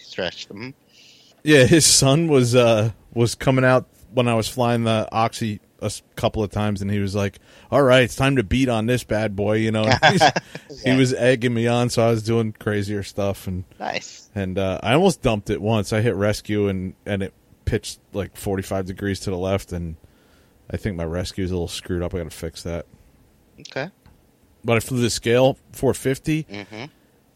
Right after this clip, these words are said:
Speaker 2: Uh, I flew the five seventy a few times, and I also flew the Kunai. It was pretty windy,
Speaker 1: Yeah.
Speaker 2: too, at times. Uh,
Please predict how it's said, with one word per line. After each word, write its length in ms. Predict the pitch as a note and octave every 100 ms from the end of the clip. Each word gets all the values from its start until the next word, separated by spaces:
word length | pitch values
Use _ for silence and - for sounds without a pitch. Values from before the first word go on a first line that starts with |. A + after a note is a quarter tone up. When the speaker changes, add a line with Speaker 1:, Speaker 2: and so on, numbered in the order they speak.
| -
Speaker 2:
Uh, 160 | G2+ -
I 100 | G2+
flew 240 | - B2
the 160 | G#2 G2+
five 300 | - A2+ G2+
seventy 340 | - A2 B2+ C3+
a 40 |
few 220 | - D3
times, 440 | D3 D3 D3+ D#3 A#2+
and 80 | G#2+
I 60 |
also 300 | A2 B2 -
flew 240 | B2 C3+ C3+
the 100 | A#2+
Kunai. 600 | - E3+ D3 G2+ F#2 E2+ -
It 60 | C3+
was 120 | D3+
pretty 240 | - F3 C3
windy, 440 | B2 D3 G#2+ F2+ - - _ -
Speaker 1:
Yeah. 320 | F#2 G2 E2 -
Speaker 2:
too, 360 | - C3 G2+ F#2 - - - -
at 180 | G#2
times. 440 | - A2 G2+ G2 F2+
Uh, 260 | F#2+ F#2+